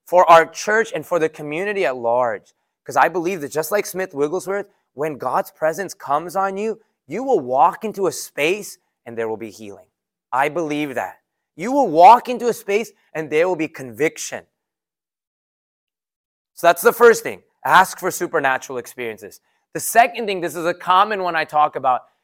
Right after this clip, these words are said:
is focus on transformation of character and mindset.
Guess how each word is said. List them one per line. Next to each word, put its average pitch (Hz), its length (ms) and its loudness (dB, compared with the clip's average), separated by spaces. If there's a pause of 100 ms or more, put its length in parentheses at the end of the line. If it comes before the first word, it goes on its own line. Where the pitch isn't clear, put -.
is 160 160 -12
focus 240 520 2
on 170 220 -2
transformation 190 1080 -6 (300)
of 151 220 0
character 196 640 0
and 151 200 -4
mindset. 139 640 -4